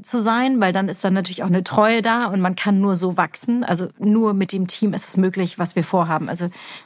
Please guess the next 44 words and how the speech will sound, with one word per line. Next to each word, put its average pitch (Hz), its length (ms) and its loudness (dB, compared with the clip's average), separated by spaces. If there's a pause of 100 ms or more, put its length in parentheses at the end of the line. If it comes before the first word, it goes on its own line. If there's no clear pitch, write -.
(240)
die 190 120 4
Longchamp-Pliage 185 800 2
wird 202 100 -4
elfmal 185 400 0
die 185 120 0
Minute 190 360 0
verkauft. 185 520 -2
Wir 170 100 2
wollen, 175 320 2
äh, 170 260 -2
größer 185 440 0
werden. 156 300 -2
Also 175 180 -2
das 185 160 -6
kannst 202 340 2
du 202 40 4
nur 180 160 4
mit 180 160 0
dem 180 80 0
Team, 202 340 2
ne? 262 240 2
Also 156 160 -6
das 170 160 -6
können 202 160 2
Patrick 196 320 -4
und 175 100 -4
ich 202 120 -2
gar 202 120 4
nicht 208 180 0
alleine. 208 480 2
Und 190 140 -4 (320)
es 202 140 -2
ist 196 120 -2
jetzt 214 220 0
schon 202 160 2
totale 180 560 -2
Teamarbeit. 240 840 -2 (760)
Wir 220 180 2
bewerben 202 400 2
uns 196 200 -6
gerade 190 260 0
für 208 160 -2
B 202 220 0
Corp. 269 420 -2